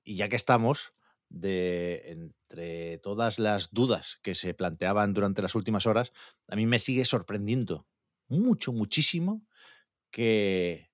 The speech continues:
pueda haber quien no tiene claro si el próximo Call of Duty, en principio Black Ops cinco, que seguramente veremos, eh,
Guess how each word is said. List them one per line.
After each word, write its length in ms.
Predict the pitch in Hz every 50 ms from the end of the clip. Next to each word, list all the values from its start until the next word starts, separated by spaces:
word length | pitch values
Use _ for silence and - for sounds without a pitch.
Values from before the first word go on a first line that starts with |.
| _ _ _ _ _ -
pueda 320 | - 123 156 170 165 160
haber 260 | 139 117 135 170 180 202 214 190 - _ _ _ _ _ _ -
quien 340 | - 120 113 107 104 - - - -
no 380 | - - 110 107 127 143 147 131
tiene 320 | - - 147 151 156 139 -
claro 440 | - 123 135 147 160 180 196 196 _ _ _ _ _ _ _ _
si 240 | - - - 120 113
el 120 | 104 87
próximo 420 | - - 127 143 - - 143 131 117
Call 120 | - 127
of 100 | 110 92
Duty, 400 | 90 127 139 - 180 190 190 _ _ _ _ _ _ _ -
en 120 | - 90 -
principio 600 | - - 76 - 113 107 98 90 69 - - _ _ _ _ _
Black 340 | - 101 92 101 98 98 -
Ops 200 | 98 95 - - -
cinco, 500 | - 120 113 110 - 151 180 196 _ _ _ -
que 280 | - 78 71 - - - _ _ _ -
seguramente 720 | - - 95 82 87 110 110 98 98 104 104 90 - 95
veremos, 580 | 87 90 85 92 98 95 92 87 - - - _ _ _ _ _ _ _ _
eh, 360 | - - 80 76 73 67 -